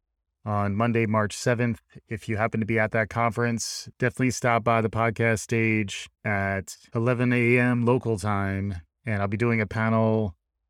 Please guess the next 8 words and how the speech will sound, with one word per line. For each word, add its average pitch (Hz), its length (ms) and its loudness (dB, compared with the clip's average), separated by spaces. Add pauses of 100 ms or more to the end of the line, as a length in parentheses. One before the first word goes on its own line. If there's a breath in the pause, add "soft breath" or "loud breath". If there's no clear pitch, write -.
(100)
with 98 720 -4 (880)
Terry 139 280 4
Givens, 127 760 4 (120)
Dan 120 260 2
Harrison, 113 760 2
and 104 340 -4
Tarlin 110 460 2
Ray. 110 640 4